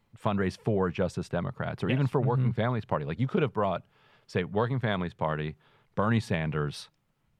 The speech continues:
Speaker 1: squad, any, anybody who wants to be adjacent to them, like a Marie Newman, and say,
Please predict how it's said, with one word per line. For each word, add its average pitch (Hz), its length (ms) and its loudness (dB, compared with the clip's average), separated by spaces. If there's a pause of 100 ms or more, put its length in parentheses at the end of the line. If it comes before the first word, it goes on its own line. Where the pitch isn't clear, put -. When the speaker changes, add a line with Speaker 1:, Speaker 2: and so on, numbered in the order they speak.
(180)
Speaker 1:
squad, 85 600 -2
any, 87 240 0 (100)
anybody 87 300 -2
who 82 60 -6
wants 87 180 -2
to - 60 -14
be 87 80 -2
adjacent 80 440 -2
to 69 60 -8
them, 76 180 -2
like 76 140 -4
a 80 40 -4
Marie 76 280 0
Newman, 85 460 0 (540)
and 98 260 -2
say, 87 420 -2